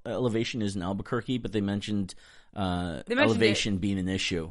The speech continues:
Speaker 2: several times through all the fights that elevation would be an issue with these
Speaker 1: Yeah,
Speaker 2: guys.
Speaker 1: so I, I, I'd have to look up the, uh, uh, the number to,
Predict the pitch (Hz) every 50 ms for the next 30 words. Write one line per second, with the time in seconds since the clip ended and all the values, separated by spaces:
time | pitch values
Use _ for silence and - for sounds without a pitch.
0 | - - - - - 226 - 175 208 190 - 190 180 156 151 165 165 - - 180
1 | 175 180 180 185 165 156 - 160 156 156 156 - - - - - 170 170 156 165
2 | 160 170 - - 170 160 147 - 165 160 160 160 160 - 185 156 156 - - 98
3 | - 160 147 143 143 143 - 113 110 107 107 107 80 113 113 110 - 117 120 117
4 | 110 - - 113 101 104 104 - - 101 95 - - 98 95 92 87 90 87 85
5 | 85 85 87 85 - - 92 87 82 80 80 82 - 92 98 92 90 90 90 87
6 | 92 87 - - - 110 85 82 80 80 82